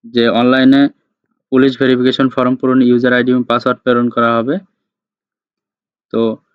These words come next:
এখানে সব কিছুই দেওয়া আছে, আপনারা এখানে আবেদন করতে পারেন। এখানে বিগ অপরচুনিটি আছে আপনাদের, প্রায় ছিয়ানব্বই হাজার সাতশো, ছিয়ানব্বই হাজার সাতশো ছত্রিশটি পদে এখানে আবেদন করতে পারবেন। পঞ্চম নিয়োগ বিজ্ঞপ্তি দুই হাজার চব্বিশ।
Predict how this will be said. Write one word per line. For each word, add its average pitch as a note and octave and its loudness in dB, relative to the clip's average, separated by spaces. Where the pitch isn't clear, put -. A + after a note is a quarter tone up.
এখানে C3+ 0
সব B2+ -4
কিছুই C#3+ -2
দেওয়া B2+ 0
আছে, B2+ -4
আপনারা A#2+ -2
এখানে C3 -2
আবেদন A#2+ 0
করতে B2 -2
পারেন। B2+ 0
এখানে A#2+ -4
বিগ C#3 0
অপরচুনিটি B2+ -2
আছে A#2+ -2
আপনাদের, C3 -2
প্রায় C3+ 0
ছিয়ানব্বই C3 0
হাজার B2 -2
সাতশো, - -4
ছিয়ানব্বই C3+ 2
হাজার C#3 -2
সাতশো - -6
ছত্রিশটি C3+ -4
পদে B2 -4
এখানে B2 -4
আবেদন A#2 -2
করতে A#2+ -6
পারবেন। B2 -2
পঞ্চম C3 -4
নিয়োগ B2 2
বিজ্ঞপ্তি B2 -8
দুই A#2+ -4
হাজার A#2 -4
চব্বিশ। C3 -2